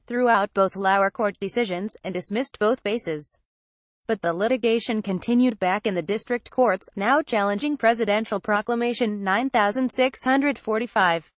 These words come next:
Judge Derek Watson of the U S District Court for the District of Hawaii once again issued a preliminary injunction blocking President Trump's policy, which by historical standards would be regarded as a shocking intervention by federal judges into an area where the Constitution affords them almost no role.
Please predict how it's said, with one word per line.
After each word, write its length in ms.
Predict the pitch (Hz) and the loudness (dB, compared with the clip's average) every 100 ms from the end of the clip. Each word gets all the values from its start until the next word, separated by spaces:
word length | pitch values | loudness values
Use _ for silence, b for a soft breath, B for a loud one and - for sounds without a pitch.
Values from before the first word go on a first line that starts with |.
| _ _ _ _ _ - | _ _ _ _ _ -4
Judge 260 | 180 185 | -2 -2
Derek 300 | 208 208 254 | 2 2 4
Watson 440 | 240 240 - 196 185 | 4 4 2 -2 -2
of 120 | 180 | -2
the 100 | 202 | -2
U 260 | 190 214 | 0 2
S 180 | 208 202 | 2 0
District 440 | 208 220 - 240 - | -4 -4 -4 -6 -6
Court 260 | 220 226 | -2 0
for 120 | - 214 | 0 -2
the 100 | 220 | -2
District 500 | 196 190 247 254 190 | -2 -2 -2 -2 -2
of 120 | 175 | -4
Hawaii 440 | 175 175 175 214 | 0 2 2 2
once 280 | 196 226 254 | 0 -2 -2
again 220 | 254 233 | 0 0
issued 300 | 226 - 226 | 0 -2 -4
a 60 | 180 | -4
preliminary 760 | - 196 214 254 269 269 285 294 | -2 0 2 2 4 4 2 0
injunction 500 | 208 196 247 262 208 | 0 -2 -2 -2 2
blocking 400 | 202 208 202 185 | 2 2 0 0
President 460 | 214 262 233 185 | 2 2 0 -2
Trump's 340 | - 220 247 - | 0 0 -2 -4
policy, 600 | 208 180 180 185 185 - | 0 0 -2 -4 -6 -2
which 200 | 202 - | -2 2
by 180 | 214 208 | 2 2
historical 560 | 185 - 214 196 269 | -2 -2 0 2 0
standards 480 | 262 226 202 208 208 | -2 -2 0 -2 -4
would 100 | 196 | -4
be 120 | 226 | 0
regarded 440 | 240 202 180 180 185 | 0 2 2 2 0
as 200 | 175 170 | -2 -2
a 60 | |
shocking 500 | 165 - 220 226 240 | -4 -2 -2 -2 -2
intervention 600 | 208 190 175 208 247 185 | -2 -2 0 0 0 -2
by 160 | 185 190 | 0 -2
federal 460 | - 214 233 208 185 | 2 2 4 2 2
judges 460 | 208 208 240 226 | 2 2 2 -2
into 200 | 185 196 | -4 -2
an 80 | 196 | 2
area 380 | 233 254 180 196 | 2 4 4 2
where 220 | 175 175 | 2 0
the 100 | 170 | -2
Constitution 760 | 208 226 247 240 233 233 - 226 | 0 0 0 -2 0 -2 -2 -4
affords 380 | - 220 240 - | 0 0 0 0
them 140 | 214 | -2
almost 340 | 196 269 254 202 | 0 0 -2 -2
no 180 | 214 | -2
role. 420 | 247 220 247 165 | 2 2 2 0